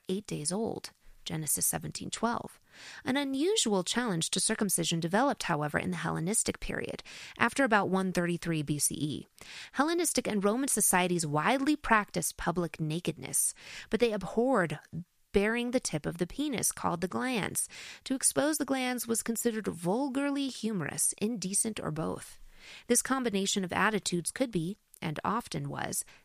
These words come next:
devastating for circumcised Jews. Enjoying oneself in a Greek gymnasium or Roman bath where nudity was de rigueur was a popular and stylish pastime. Here,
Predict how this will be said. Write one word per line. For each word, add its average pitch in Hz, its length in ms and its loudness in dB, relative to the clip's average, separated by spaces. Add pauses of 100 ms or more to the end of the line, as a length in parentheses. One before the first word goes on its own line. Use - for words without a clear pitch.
(180)
devastating 170 720 2
for 175 140 -6
circumcised 160 720 -2
Jews. - 480 0 (400)
Enjoying 285 420 4
oneself 220 460 2
in 190 80 2
a 180 40 -2
Greek 196 280 -2
gymnasium 170 800 2
or 170 80 0
Roman 175 360 0
bath 160 420 2
where 180 160 0
nudity 185 560 0
was 165 240 -2
de 180 260 -4
rigueur 180 580 -6 (380)
was 196 140 2
a 208 40 2
popular 302 420 0
and - 120 -2
stylish 165 460 -2
pastime. 240 560 -4 (1080)
Here, 185 360 2